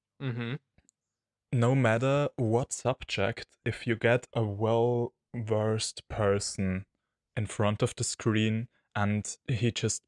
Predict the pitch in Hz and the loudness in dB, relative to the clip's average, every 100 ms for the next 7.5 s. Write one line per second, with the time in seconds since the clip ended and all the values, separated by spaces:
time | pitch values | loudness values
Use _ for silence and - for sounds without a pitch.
0 | - - 131 123 - 120 110 - 107 - | -4 0 2 4 4 4 2 0 -2 -2
1 | - 104 98 - 101 95 95 - 101 101 | -4 -2 -2 -4 -2 0 0 -2 0 2
2 | 101 117 - 101 - 104 95 - 107 90 | 2 0 -2 -6 -4 -6 -6 -8 -8 -6
3 | 87 - 104 104 110 - - - 123 135 | -6 -10 -10 -6 -4 -4 -8 0 2 4
4 | 139 127 120 120 _ _ - 107 113 123 | 4 4 2 0 _ _ -2 2 4 4
5 | 120 117 104 98 101 - 104 107 101 - | 2 0 0 0 -2 0 0 0 -4 -4
6 | 98 - 101 - 95 113 - _ _ _ | -6 -6 -12 -6 -6 -6 -14 _ _ _
7 | _ - 117 - | _ -8 -6 -6